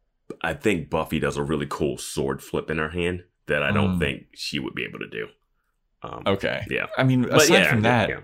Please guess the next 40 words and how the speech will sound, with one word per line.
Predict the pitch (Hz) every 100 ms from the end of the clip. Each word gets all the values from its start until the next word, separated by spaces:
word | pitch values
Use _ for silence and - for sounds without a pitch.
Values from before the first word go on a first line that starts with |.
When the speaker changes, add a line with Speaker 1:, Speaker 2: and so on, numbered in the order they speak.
| -
Speaker 2:
like, | 117
when | 131
they | 139 143
show | - 139 139 131 120 117 - _ _ _ _ -
Sarah | - 123 110
Michelle | 104 107 98
Gellar | 101 98 92 -
and | 104 104 95
David | 95 92
Boreanaz | 90 87 87 104 101 82
doing | 90 85 85
it, | 85 - _ _ _ _ _ _ _ _ -
it's | 127
the | 127
same | 160 135
shit | 143 135
that | 92
the |
stunt | 82 - 123
doubles | - 85 - -
are |
doing. | 67 60 - - _ _ _ _ _ _
Speaker 1:
Yeah, | 175
yeah, | 170 92 - -
yeah. | 78 76 _ _ _ _ -
Speaker 2:
It's, | 120 -
it's | 113 95 120
not | 117 113 - _ _
that | - 104
Speaker 1:
Yeah. |
Speaker 2:
much | 95 -
more | 90
complicated. | 87 90 87 - - - - _ -
Speaker 1:
Yeah. | 143 - -
Speaker 2:
But | 151
this | 226 240
is | 208
the |
part | - 117 95 92 - _ _ _ _ _ _ _
that | 98 92 95 92 -